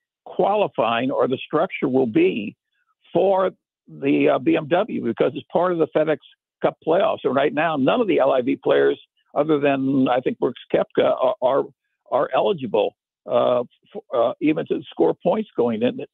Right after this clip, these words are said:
that situation. So Belle Reeve will be ready physically. There's no question the course will be prepared. Um,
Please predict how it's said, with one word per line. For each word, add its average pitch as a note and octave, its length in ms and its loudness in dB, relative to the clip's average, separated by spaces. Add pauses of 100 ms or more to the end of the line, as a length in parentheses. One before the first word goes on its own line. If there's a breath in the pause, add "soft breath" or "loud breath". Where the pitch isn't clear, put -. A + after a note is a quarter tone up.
that C3 280 2
situation. B2+ 580 -2 (380 soft breath)
So D#3+ 380 0 (320)
Belle F#3+ 300 2
Reeve G#3+ 160 0
will F#3+ 120 2
be E3+ 140 0
ready D#3 420 -2
physically. C3+ 400 -2
There's A#2 180 -4
no E3+ 120 0
question D#3 380 -2
the B2 100 0
course D3 360 0
will B2 100 -2
be A#2 160 -2
prepared. A#2+ 500 0 (380 soft breath)
Um, C3 480 0